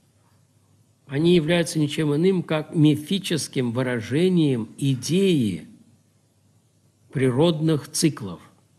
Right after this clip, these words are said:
Главным образом, каких циклов? Весны и, ну, будем говорить, осени или зимы. То есть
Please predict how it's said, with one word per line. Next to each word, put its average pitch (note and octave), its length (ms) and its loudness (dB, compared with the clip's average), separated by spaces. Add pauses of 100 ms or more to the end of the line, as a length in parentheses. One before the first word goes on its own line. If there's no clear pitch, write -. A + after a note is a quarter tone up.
(640)
Главным C#3+ 380 0
образом, F3 580 -2
каких C#3 340 -4
циклов? F#2+ 480 -10 (480)
Весны D#3 680 2 (840)
и, E3 540 -4 (240)
ну, C#3+ 260 -4 (100)
будем A#2 220 -6
говорить, G#2+ 220 -6
осени B2 380 -2
или G2 160 -6
зимы. G2 420 -4 (1200)
То D3 120 2
есть - 280 -2